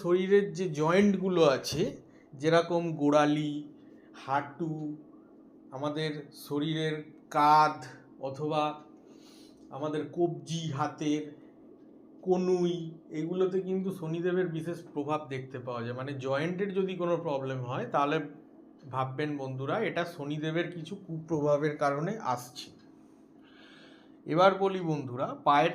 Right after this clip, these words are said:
তো বিশেষ যত্ন আপনারা নেবেন। এছাড়া আপনারা কি করতে পারেন? আপনারা যখন বন্ধুরা বাড়ির বাইরে যাবেন এবং বাড়িতে যখন ফিরবেন, তখন কিন্তু বন্ধুরা অবশ্যই নিজের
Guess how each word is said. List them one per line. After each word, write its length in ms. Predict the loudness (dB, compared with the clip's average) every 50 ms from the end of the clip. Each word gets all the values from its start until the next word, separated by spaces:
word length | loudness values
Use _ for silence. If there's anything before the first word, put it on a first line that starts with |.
| 0 -4
তো 80 | -4
বিশেষ 400 | -4 -4 -4 -4 -2 -2 -2 0
যত্ন 320 | 0 0 -2 -2 -4 -2 -2
আপনারা 480 | -2 -2 -2 -2 -2 -2 0 0 0
নেবেন। 460 | 0 0 -2 -2 -2 -4 -6 -6 -8 -12 -16 -20 -20 -20 -20 -20 -14 -10
এছাড়া 380 | -10 -6 -4 0 2 2 2
আপনারা 340 | 2 2 2 2 2 2 2
কি 260 | 0 -4 -6 -8 -6
করতে 360 | -4 -2 -4 -4 -4 -6 -6 -6
পারেন? 300 | -6 -8 -10 -12 -14 -18 -18 -20 -20 -20 -20 -20 -20 -20 -20 -20 -20 -20 -20 -20 -20 -20 -20 -20 -18 -6
আপনারা 440 | -4 -4 -4 -2 0 4 4 4 4
যখন 520 | 4 4 2 2 2 2 2 2 2 0 0
বন্ধুরা 580 | 0 -2 0 2 4 6 6 8 8 6 4
বাড়ির 440 | 4 4 6 6 6 6 4 2 0 -4
বাইরে 500 | -2 0 2 4 4 4 4 4 4 4
যাবেন 480 | 4 4 4 4 2 0 0 -2 -4 -4
এবং 260 | -4 -2 0 0 2
বাড়িতে 360 | 2 0 0 0 0 0 0
যখন 320 | 2 2 2 2 0 -2 -4
ফিরবেন, 640 | -6 -6 -6 -4 -4 -2 0 0 0 -2 -4 -8 -12 -14 -18 -20 -20 -20 -16 -6
তখন 320 | -6 -4 -4 -2 -4 -4 -2
কিন্তু 320 | -2 -4 -2 -2 -2 -2
বন্ধুরা 440 | 0 0 -2 -2 0 0 0 0 2
অবশ্যই 500 | 2 0 0 0 -4 -6 -4 -4 -2 0
নিজের 300 | 0 0 0 0 -2